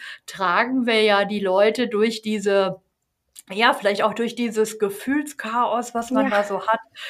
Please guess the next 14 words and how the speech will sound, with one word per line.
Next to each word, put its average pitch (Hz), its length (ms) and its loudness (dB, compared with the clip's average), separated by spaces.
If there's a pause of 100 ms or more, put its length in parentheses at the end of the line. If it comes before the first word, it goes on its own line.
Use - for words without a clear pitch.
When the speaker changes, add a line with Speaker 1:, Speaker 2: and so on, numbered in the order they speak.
(140)
Speaker 1:
diese 214 200 -2
Rollendiffusität, 240 1700 0
äh, 214 240 2
die 226 100 -4
man 220 220 2
durchlebt, 220 640 0
bis 220 180 -4
man 220 180 0
sich 214 220 -8
geor-, 196 680 -2
äh, 196 340 -4
ja, 196 220 2
geordnet 220 600 -2
hat. 214 220 -2